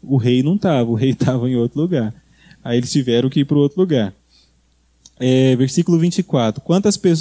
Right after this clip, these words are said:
as pessoas da multidão perceberam que Jesus não estava ali, nem seus discípulos, entraram em seus barcos e partiram para Cafarnaum à procura de Jesus.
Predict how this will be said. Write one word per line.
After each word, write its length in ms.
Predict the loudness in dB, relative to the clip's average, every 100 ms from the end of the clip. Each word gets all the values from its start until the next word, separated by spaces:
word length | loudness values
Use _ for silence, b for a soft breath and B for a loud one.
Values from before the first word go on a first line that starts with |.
| -4 -8
as 160 | -4 -2
pessoas 500 | 0 0 0 2 2
da 120 | 0
multidão 440 | -2 0 0 -2 -2
perceberam 560 | -2 0 0 2 0
que 120 | 0
Jesus 500 | 0 0 2 2 2
não 180 | 2 2
estava 380 | 2 0 -2 0
ali, 320 | 2 2 2 B B B -4
nem 220 | 0 2
seus 240 | 2 2
discípulos, 560 | 2 0 0 0 -2 -2
entraram 580 | -2 0 0 2 2 2
em 60 |
seus 240 | 0 0 0
barcos 500 | 0 0 0 -2 -4
e 60 |
partiram 540 | -2 -2 -2 -2 0 0
para 200 | -2 -2
Cafarnaum 760 | -2 -4 -2 -2 0 0 -2 -6 b -10
à 100 | -2
procura 480 | -2 0 0 0
de 80 | 2
Jesus. 680 | 0 0 0 -4 -6 -10